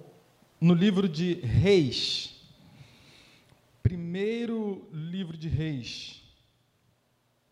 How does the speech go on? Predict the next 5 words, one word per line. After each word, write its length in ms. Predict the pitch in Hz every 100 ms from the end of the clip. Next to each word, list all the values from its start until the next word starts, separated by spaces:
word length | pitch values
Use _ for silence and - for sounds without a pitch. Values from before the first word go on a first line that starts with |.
| _ _ _ _ _ _ -
O 60 |
capítulo 500 | - 165 190 190 202
de 80 | 185
número 300 | 185 196 175
treze. 680 | 170 - 180 185 147 -